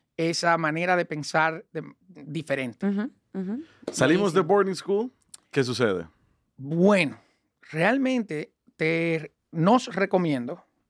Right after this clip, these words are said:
Speaker 1: que en boarding school, que es dos mil tres, cuando me gradúo entonces para ir a la universidad,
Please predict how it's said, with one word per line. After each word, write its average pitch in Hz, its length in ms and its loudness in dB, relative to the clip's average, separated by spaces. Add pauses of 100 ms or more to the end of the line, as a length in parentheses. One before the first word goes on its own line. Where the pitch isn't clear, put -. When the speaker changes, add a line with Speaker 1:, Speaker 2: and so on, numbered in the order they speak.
(160)
Speaker 1:
que 160 460 2
en 151 540 2
boarding 220 320 4
school, 143 440 -8 (260)
que - 120 -6
es 143 100 -12
dos 165 280 -4
mil 170 420 -2
tres, 151 380 -4 (300)
cuando 135 220 -4
me 135 140 -4
gradúo 143 380 0
entonces 165 400 -4
para 139 180 0
ir 160 60 -2
a - 20 0
la 160 60 -2
universidad, 151 460 -6